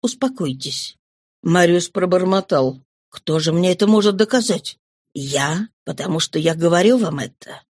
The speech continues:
Мариус смотрел на этого человека. Он был печален и спокоен.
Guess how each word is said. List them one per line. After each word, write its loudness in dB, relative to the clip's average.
Мариус 2
смотрел 0
на 2
этого 0
человека. 0
Он 2
был 0
печален 2
и 2
спокоен. 0